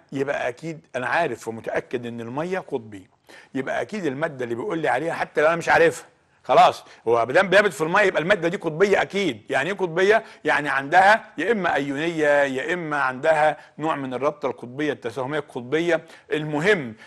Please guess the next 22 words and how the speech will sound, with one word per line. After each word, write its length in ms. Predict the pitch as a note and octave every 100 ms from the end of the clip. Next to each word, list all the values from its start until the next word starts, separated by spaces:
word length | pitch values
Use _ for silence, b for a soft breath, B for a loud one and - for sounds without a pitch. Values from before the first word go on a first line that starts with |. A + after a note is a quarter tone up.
| B
مش 280 | C3 C3 C#3
هتدوب 420 | C#3 D3+ A#3+ F#3
في 120 | D3+
الميه 540 | D#3 E3+ A#3 G3 - G#3+
الا 220 | G#3 E3
اذا 240 | C3+ C3
كانت 420 | C#3 F3+ F3 D3+ D3
ماده 480 | D#3+ D3+ C#3+ C#3 E3+ _ -
قطبيه. 460 | C#3+ A#2+ G2 F2+ _ B B B C#3+
يبقى 180 | D#3+
انا 100 | C4+
عندي 320 | A#3 C4+ C4 G#3
دلوقتي 600 | F3 G3+ - - G#3 - b _ A3+
اول 340 | C4 F3 C#3
عامل 640 | B2 D3 G#3+ F#3 C#3+ B2+
بيلعب 680 | A#2+ B2+ G3 G#3 B2+ A#2+ A#2+
دور 240 | G3 A3
مهم 460 | C#3+ B2 F#3 F3+ C3
في 140 | -
عمليه 520 | A#2+ A#2 C3 F3 A3+ -
الذوبان 680 | C3 B2 A#2 A#2+ B2+ C#3 F3+ B B B -
هو 340 | G3 G#3